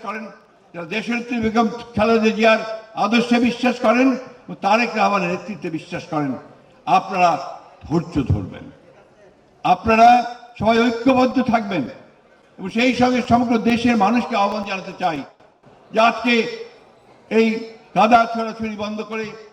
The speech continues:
তর্ক বিতর্ক বন্ধ করে সবাই ঐক্যবদ্ধ থাকুন, যাতে করে ঐক্যবদ্ধ থাকার মধ্য দিয়ে আমরা একটা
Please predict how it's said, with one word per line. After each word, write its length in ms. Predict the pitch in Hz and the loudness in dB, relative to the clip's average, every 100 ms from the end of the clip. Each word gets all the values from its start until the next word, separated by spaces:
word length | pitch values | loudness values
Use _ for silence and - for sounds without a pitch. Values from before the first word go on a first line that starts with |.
| _ - | _ 0
তর্ক 240 | 220 226 - 226 | 2 2 0 -2
বিতর্ক 320 | 220 226 220 233 214 | -2 0 -2 -2 -2
বন্ধ 180 | 214 220 220 | -2 -2 -4
করে 160 | 220 220 202 - - - | -4 -4 -6 -12 -20 -12
সবাই 220 | 185 220 208 220 | -4 -2 0 0
ঐক্যবদ্ধ 540 | 220 220 226 196 190 196 196 | -2 -2 2 2 0 -4 -4
থাকুন, 300 | 190 196 170 139 - - | 2 2 2 -2 -10 0
যাতে 160 | 196 208 | 0 0
করে 120 | 202 202 | -4 -2
ঐক্যবদ্ধ 600 | 226 - 254 233 220 196 202 165 | -2 -2 -2 2 0 -2 -6 -6
থাকার 240 | 175 180 180 | -6 -4 -4
মধ্য 160 | - 180 170 | -4 -4 -2
দিয়ে 140 | 170 147 - 147 170 | -2 -4 -8 -4 0
আমরা 140 | 180 165 | 0 0
একটা 180 | 170 | 2